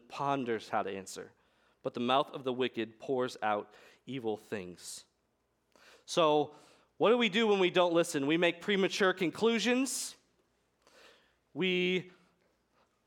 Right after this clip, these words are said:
think immediate solutions. We assume we know. These are all things that are dangerous in conflict.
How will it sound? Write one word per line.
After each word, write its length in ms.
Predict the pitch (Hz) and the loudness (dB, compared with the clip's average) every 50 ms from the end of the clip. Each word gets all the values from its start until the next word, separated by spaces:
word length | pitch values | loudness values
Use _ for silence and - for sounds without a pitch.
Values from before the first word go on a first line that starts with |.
| _ _ | _ _
think 240 | - 202 214 208 - | 2 2 2 0 0
immediate 480 | 170 175 180 196 214 202 208 220 208 214 | 0 2 4 4 2 4 4 4 2 2
solutions. 920 | - - 202 175 175 214 247 240 - - 247 254 247 247 240 240 - - - - | 2 2 2 4 4 4 2 2 2 2 2 4 4 2 2 0 -2 -4 -4 -2
We 140 | - 202 196 | 0 2 2
assume 480 | 170 - - - - 247 240 233 220 208 | 4 4 2 2 4 4 4 4 4 4
we 140 | 208 196 | 4 2
know. 580 | 180 180 208 233 240 240 240 240 247 247 240 - - - - - _ _ _ _ _ _ - | 4 6 6 8 8 8 8 8 6 4 2 -2 -10 -20 -20 -20 _ _ _ _ _ _ -4
These 180 | 180 185 170 | -4 0 2
are 100 | 208 202 - | 2 2 4
all 220 | 180 196 220 233 226 | 6 6 8 6 6
things 440 | 226 - 226 208 202 202 185 - | 4 2 2 4 4 2 0 0
that 180 | - 196 185 175 | 2 2 4 6
are 280 | 151 175 175 165 151 - - 190 - 165 127 - | 6 6 6 6 4 0 -4 -10 -14 -14 -8 0
dangerous 800 | - 196 226 247 247 233 202 170 185 175 165 151 131 - - - - - | 2 4 4 4 4 2 2 0 2 4 4 4 2 2 -2 -6 -6 -4
in 140 | 165 156 151 | -4 -4 -2
conflict. 840 | - - 170 160 147 147 - - 120 117 104 - - - - - - | -2 0 2 2 2 0 -4 -4 -4 -4 -4 -4 -8 -14 -16 -16 -16